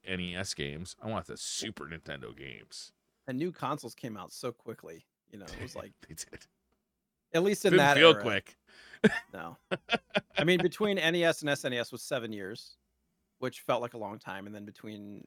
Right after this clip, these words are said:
Speaker 2: S N E S and N sixty-four was, like, four years.
Speaker 1: Was it
Speaker 2: Didn't
Speaker 1: really?
Speaker 2: feel like anything. <clears throat>
Speaker 1: Yeah.
Speaker 2: Yeah. Um, it,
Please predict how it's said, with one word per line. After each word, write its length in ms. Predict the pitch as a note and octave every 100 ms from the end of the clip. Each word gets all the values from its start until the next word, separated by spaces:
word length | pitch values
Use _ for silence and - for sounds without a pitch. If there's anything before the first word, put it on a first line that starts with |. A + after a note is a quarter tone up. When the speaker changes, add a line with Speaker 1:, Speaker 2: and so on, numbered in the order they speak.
| -
Speaker 2:
S 160 | -
N 80 | G#2+
E 60 | G#2
S 180 | G2 G#2
and 80 |
N 100 | G2
sixty-four 500 | A2 A2+ A2 - A2+
was, 120 | G#2+ G#2+
like, 140 | - - -
four 180 | B2+
years. 480 | G#2 F#2+ G2 - - _ _ _ _ _
Speaker 1:
Was 180 | G2 C3
it 80 | D3+
Speaker 2:
Didn't 20 |
Speaker 1:
really? 220 | G2+ A#2
Speaker 2:
feel 0 |
like 160 | A#2 A2+
anything. 440 | B2 B2 G#2+ A2+ - _ _ _ _ _ _ -
<clears throat> 100 | G3
Speaker 1:
Yeah. 260 | F3 D#3+ C3+ _ _ _ -
Speaker 2:
Yeah. 140 | - - _ _ _ _ _ _ _
Um, 400 | C3 C3 A#2+ A2 - _ _ _ _ _ _ _ _
it, 280 | - A2+ A2+